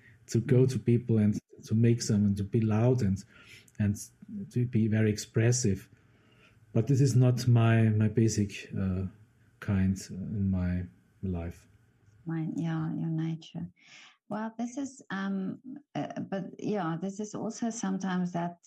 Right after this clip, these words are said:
Speaker 2: thing where you have to get out of that comfort zone and just ask, you know,
Speaker 1: Mm.
Speaker 2: and, and, and then s-, so that other things can happen as well. No, I understand that very well.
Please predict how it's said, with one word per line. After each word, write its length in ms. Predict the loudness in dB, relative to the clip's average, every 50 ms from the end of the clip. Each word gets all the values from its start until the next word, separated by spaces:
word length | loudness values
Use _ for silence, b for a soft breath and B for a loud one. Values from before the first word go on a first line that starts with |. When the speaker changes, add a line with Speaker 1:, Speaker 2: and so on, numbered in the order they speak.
| _ _
Speaker 2:
thing 240 | -8 -6 -4 -4 -4
where 100 | -4 -4
you 160 | -4 -4 -4
have 300 | -4 -4 -6 -6 -10 -10
to 80 | -10 -10
get 320 | -10 -8 -6 -8 -8 -8 -10 -10 -10
out 180 | -8 -6 -6 -8
of 100 | -8 -8
that 240 | -8 -10 -10 -10 -10
comfort 460 | -8 -6 -6 -6 -6 -6 -8 -10 -10
zone 340 | -8 -8 -6 -4 -4 -4 -4 -4
and 320 | -4 -4 -4 -4 -6 -8
just 460 | -8 -8 -8 -8 -8 -10 -16 _ _ _ _ _ -10
ask, 400 | -8 -8 -8 -10 -10 -14 -18 -20 _ _ _ _ B B B B B B B B B B B B _
you 100 | -4 -2
know, 280 | -2 0 -2 -2 -4 -6 -6 -4
Speaker 1:
Mm. 60 | -2
Speaker 2:
and, 280 | -2 0 -2 -4 -6 -12 -18 -20 -20 _ _ _ _ _ _
and, 340 | -6 -6 -4 -4 -4 -6 -8 -10 -12 -14 -14 -10 -8
and 260 | -6 -4 -4 -4 -6 -8 -12 _ _ -10
then 760 | -8 -6 -6 -6 -6 -4 -4 -4 -4 -4 -4 -6 -6 -8 -10 -14 -16 -20 _ -20 _ _ _ _ _ _ -20 -20
s-, 300 | -20 -20 -20 -20 -20 -20 -20 -20 _ _ _ _ _ _
so 280 | _ -12 -10 -8 -8 -6 -8
that 140 | -10 -10 -10 -10
other 260 | -10 -10 -10 -12 -14 -10
things 320 | -8 -6 -6 -6 -6 -8 -8
can 160 | -6 -6 -4
happen 460 | -2 -2 -4 -6 -6 -8 -8 -8 -6
as 160 | -8 -8 -10 -8
well. 320 | -6 -6 -4 -4 -6 -6 -8 -12 _ _ _ _ _
No, 80 | -6 -4
I 180 | -2 -2 -2 -2
understand 560 | -2 -2 -4 -6 -6 -6 -6 -4 -4 -4 -4
that 160 | -6 -8 -8
very 280 | -6 -6 -6 -4 -4 -4
well. 420 | -4 -6 -6 -6 -6 -8 -8 -10